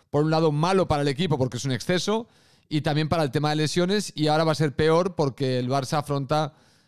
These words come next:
estos partidos sin Pedri ni Frenkie de Jong, dos jugadores, eh, para mí, titulares indiscutibles. Si bien es verdad que la fa-, la baja de Pedri se ha solventado bastante bien con Gundogan, y la baja de Frenkie de Jong, veremos,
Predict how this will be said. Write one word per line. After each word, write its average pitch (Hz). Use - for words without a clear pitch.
estos 156
partidos 160
sin 170
Pedri 170
ni 170
Frenkie 175
de 175
Jong, 175
dos 139
jugadores, 156
eh, 135
para 127
mí, 156
titulares 143
indiscutibles. 196
Si -
bien 151
es 160
verdad 156
que 180
la 147
fa-, 151
la 139
baja 151
de 143
Pedri 151
se -
ha 151
solventado 151
bastante 135
bien 143
con 139
Gundogan, 165
y 147
la 143
baja 156
de 156
Frenkie 160
de 156
Jong, 180
veremos, 160